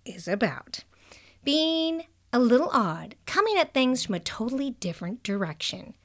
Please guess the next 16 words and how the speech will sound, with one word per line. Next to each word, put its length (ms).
'Cause 300
I 80
like 180
to 80
shake 320
it 60
up 180
a 60
little 260
bit. 280
It 100
helps 360
to 120
look 200
at 160
things 460